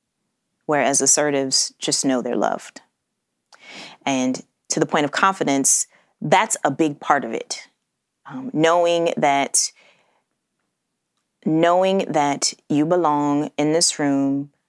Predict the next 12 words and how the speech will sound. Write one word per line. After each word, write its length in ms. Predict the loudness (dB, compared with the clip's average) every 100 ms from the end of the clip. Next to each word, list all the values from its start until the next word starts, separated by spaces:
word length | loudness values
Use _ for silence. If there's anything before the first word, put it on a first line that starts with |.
| _
regardless 460 | -2 2 2 2 -2
of 100 | -2
who's 220 | 0 0
in 80 | 0
the 100 | 0
room, 440 | 0 0 0 -4 -8 _ _ _ _ _ _ _ _ _ _ _ 0
that 160 | 2
you 100 | 2
are 100 | 2
loved 300 | 4 2 2
and 100 | -2
accepted 580 | 0 0 0 -2 -6 -6